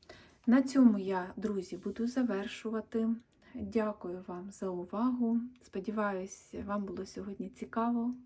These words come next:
красиво. А, я буду рада спілкуванню в коментарях. А, раптом, можливо, до речі, комусь цікаво, що це за сорт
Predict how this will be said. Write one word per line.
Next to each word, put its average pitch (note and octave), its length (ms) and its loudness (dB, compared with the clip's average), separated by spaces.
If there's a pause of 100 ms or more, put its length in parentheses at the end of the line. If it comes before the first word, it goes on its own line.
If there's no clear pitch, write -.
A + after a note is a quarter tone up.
красиво. A3 720 -6 (840)
А, F3 280 -6 (100)
я G3+ 120 0
буду F#3+ 240 -4
рада F3+ 240 -4
спілкуванню F#3 640 -6
в - 80 -18
коментарях. G3+ 840 -6 (460)
А, F3+ 340 -6 (1000)
раптом, G3+ 360 -4
можливо, F#3+ 340 -6
до F#3+ 120 -6
речі, F3+ 240 -8
комусь G#3 300 -6
цікаво, C4 540 0 (1200)
що - 260 2
це A3 160 -6
за G3+ 180 -6
сорт G#3+ 480 -4